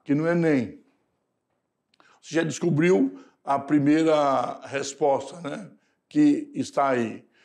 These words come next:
Você não precisa fazer nem a segunda, porque não tem duas. Se você tem certeza que fez o primeiro cálculo correto, já faz logo, tá? A certeza faz o outro, aí vai ser uma confusão. Se errou o primeiro, vai errar em seguida e aí por diante, ok?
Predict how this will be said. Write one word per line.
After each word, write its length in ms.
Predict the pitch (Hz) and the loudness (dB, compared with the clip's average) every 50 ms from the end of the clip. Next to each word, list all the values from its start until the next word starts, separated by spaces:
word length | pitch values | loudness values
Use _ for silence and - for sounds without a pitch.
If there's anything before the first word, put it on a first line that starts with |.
| _ _ _ | _ _ _
Você 200 | - 117 - 165 | -10 -4 -2 0
não 120 | 165 170 | 0 0
precisa 440 | - 180 165 - - 190 190 180 165 | 0 0 -2 -2 -2 -2 0 0 0
fazer 260 | - 160 139 135 147 | 2 2 2 2 2
nem 140 | 143 151 170 | 2 0 -2
a 40 | 180 | -4
segunda, 460 | - - 170 151 143 151 160 147 135 | -4 -6 -4 -4 -2 -2 -2 -2 -2
porque 160 | 113 - - | -4 -4 -4
não 160 | 131 156 165 | -2 -2 -2
tem 380 | 143 - - 156 170 175 151 131 | -2 -2 -2 -2 -2 -2 -2 -2
duas. 400 | 120 113 131 135 127 127 - - | 0 2 2 2 2 0 -4 -6
Se 80 | - - | -8 -10
você 180 | 135 - 147 | -10 -10 -10
tem 180 | 143 - 208 190 | -8 -6 -6 -4
certeza 440 | 185 - 175 156 165 160 147 147 139 | -2 -2 -2 0 0 -2 -2 -4 -6
que 80 | - | -8
fez 160 | 123 - 151 147 | -6 -4 -4 -4
o 60 | 139 | -4
primeiro 240 | 135 143 151 151 - | -4 -4 -4 -6 -4
cálculo 220 | - - - 139 - | -4 -4 -4 -4 -4
correto, 480 | - - - - - - - - - - _ - - _ _ | -2 -2 0 0 0 0 -2 -6 -10 -20 _ -20 -20 _ _
já 180 | _ - 190 190 | _ -2 -2 0
faz 240 | 185 190 - 196 190 | 0 0 0 2 2
logo, 380 | 185 127 117 - - - - _ | 2 0 0 -4 -8 -14 -20 _
tá? 220 | - 196 208 202 - _ _ _ _ _ _ _ _ _ _ - | -20 -20 -18 -20 -20 _ _ _ _ _ _ _ _ _ _ -4
A 80 | - 277 | -2 -2
certeza 460 | - - - 180 - 208 320 330 359 | 0 0 -2 -2 0 -2 -2 -2 -2
faz 240 | - - 262 262 165 | -2 -2 -2 0 0
o 60 | 175 | 0
outro, 320 | 165 160 180 208 240 - - | 2 2 0 0 0 -2 -2
aí 80 | 156 | -2
vai 240 | 147 180 175 151 139 | -2 -2 -2 -2 -4
ser 180 | - - - 160 | -4 -6 -4 -2
uma 120 | 156 143 | -2 -2
confusão. 720 | 127 - 160 139 127 - 160 147 123 117 139 147 190 226 - - - - - _ | -4 -4 -6 -8 -6 -4 -6 -4 -2 0 0 0 -2 -2 -6 -10 -18 -20 -20 _
Se 140 | - - | -2 0
errou 200 | 165 143 131 151 | 2 2 2 2
o 60 | 151 139 | 0 0
primeiro, 380 | - 151 135 139 143 151 147 | 0 2 2 2 2 2 2
vai 180 | 143 170 165 151 | 2 2 2 2
errar 260 | 135 117 123 127 131 | 2 2 0 0 -2
em 60 | 127 | -2
seguida 520 | 120 - - 120 101 110 127 151 151 151 - | -4 -6 -10 -10 -6 -2 -2 0 0 0 -2
e 140 | - 143 | -2 -2
aí 220 | 143 131 135 135 131 | -2 -2 -2 -4 -4
por 180 | 120 - 143 | -4 -4 -6
diante, 400 | 139 139 - - - - - - | -6 -6 -8 -12 -14 -16 -18 -20
ok? 400 | - - - 165 175 226 214 - | -20 -6 -2 0 0 0 0 -4